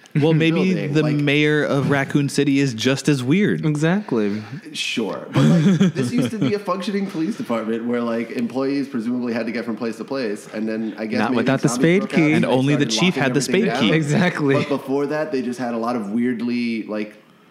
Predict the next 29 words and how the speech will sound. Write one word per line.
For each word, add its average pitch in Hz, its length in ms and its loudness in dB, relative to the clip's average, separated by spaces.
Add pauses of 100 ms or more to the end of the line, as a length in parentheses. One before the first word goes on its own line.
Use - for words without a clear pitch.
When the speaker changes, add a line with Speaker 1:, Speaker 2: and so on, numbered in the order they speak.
(160)
Speaker 2:
sh-, - 260 -14 (520)
doors 127 340 0
with 117 120 -4
weird 123 280 -2
ornaments 113 360 -2
Speaker 3:
Hey, 190 100 4
Speaker 2:
on 143 60 4
Speaker 3:
if 135 100 -2
you 170 60 2
Speaker 2:
them. 180 80 0
Speaker 3:
named 170 180 2
your 160 100 2
city 143 240 0
Raccoon 113 460 -2
City, 107 440 0
Speaker 2:
Yeah, 104 100 -10
I - 20 -8
Speaker 3:
shit's 156 240 -4
Speaker 2:
guess. - 80 -8
Speaker 3:
going 151 280 2
on. 107 380 0
Speaker 2:
<laughs> - 60 -2 (680)
Anyway, 151 380 -2
getting 139 220 -2
to 143 80 -2
the 139 100 2
actual 120 260 0
gameplay. 90 460 -6
So, 110 480 -6